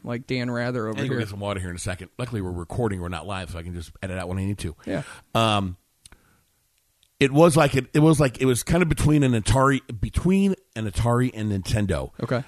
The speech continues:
Speaker 2: I think it came out, like, in the late seventies, uh, eight-bit graphic, maybe even four-bit graphics. I mean, there was nothing to it.
Speaker 1: Right.
Speaker 2: Um, so we weren't real, we weren't real addicted to it.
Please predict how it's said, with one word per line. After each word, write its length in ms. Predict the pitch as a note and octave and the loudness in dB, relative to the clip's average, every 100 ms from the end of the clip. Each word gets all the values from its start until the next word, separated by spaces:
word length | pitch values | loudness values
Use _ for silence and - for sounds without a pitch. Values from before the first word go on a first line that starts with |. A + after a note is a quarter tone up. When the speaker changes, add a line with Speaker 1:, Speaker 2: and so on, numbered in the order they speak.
| _ | _
Speaker 2:
I 280 | G2+ G2+ G2+ | 0 2 2
think 180 | A#2 C#3+ | 2 0
it 60 | B2+ | 2
came 200 | C#3 B2+ | 2 2
out, 140 | A#2 | 0
like, 160 | A#2 A2+ | 0 0
in 80 | |
the 80 | G2+ | 0
late 340 | G2 A2 C#3 - | 0 0 0 -2
seventies, 840 | - B2+ B2 C3 C3 C3 - - - _ _ _ _ _ - | 0 2 4 4 4 2 0 -8 -16 _ _ _ _ _ -2
uh, 340 | G#2 G2 F#2+ - _ D3+ | 0 2 -2 -6 _ 0
eight-bit 380 | D3+ - D3 | 0 0 -2
graphic, 300 | - B2 A2+ | 2 2 2
maybe 160 | A#2+ D3+ | 2 0
even 100 | F2+ | -2
four-bit 460 | - A#2 G#2+ F2 - | -4 0 0 -2 -8
graphics. 420 | F2 C#2 - A#2+ | -10 -10 -10 -4
I 40 | |
mean, 140 | A2+ B2 | 0 0
there 100 | A2 | 0
was 120 | F2 | -2
nothing 280 | F#2 E2 D#2 | -6 -8 -10
to 180 | - F2+ | -6 -6
it. 100 | B1 - - | -6 -14 -16
Speaker 1:
Right. 300 | E2 C#2+ F2+ - - | -12 -12 -14 -14 -4
Speaker 2:
Um, 300 | G2+ G2 G2 | -2 -2 -4
so 160 | - D#3+ | 0 2
we 120 | F#3+ | 4
weren't 200 | A3 D3+ | 2 0
real, 220 | B2+ C3+ A2+ A2 | 0 0 0 0
we 120 | D3 | 4
weren't 260 | F3+ A#2+ G2 | 4 2 2
real 380 | A#2 G2+ - _ _ _ | 2 2 -2 _ _ _
addicted 500 | G#2+ G2+ G#2+ G2+ F#2 - | -4 -2 -4 -2 -4 -2
to 160 | G#2 | -4
it. 140 | E2 | -6